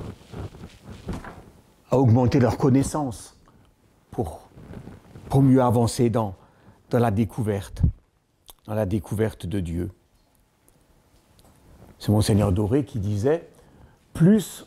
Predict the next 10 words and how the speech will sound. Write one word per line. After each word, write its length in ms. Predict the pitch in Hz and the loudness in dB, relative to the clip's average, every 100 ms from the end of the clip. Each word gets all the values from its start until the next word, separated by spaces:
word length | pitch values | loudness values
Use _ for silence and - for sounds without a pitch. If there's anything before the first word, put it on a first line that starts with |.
| _ _ _ - - - | _ _ _ -20 -6 0
on 100 | 127 | 0
connaît 380 | - 143 135 120 | 2 2 2 0
Dieu, 420 | 107 135 180 - | 0 0 0 -4
plus 260 | - 139 - | -8 -6 -6
on 140 | 151 | -4
l'aime. 400 | 135 123 120 110 - - - - - - | -2 0 -2 -4 -10 -18 -20 -20 -8 -2
Et 80 | 135 | -2
plus 320 | 156 196 - | 2 0 2
on 100 | 151 | 0
l'aime, 380 | 131 139 196 | 2 2 0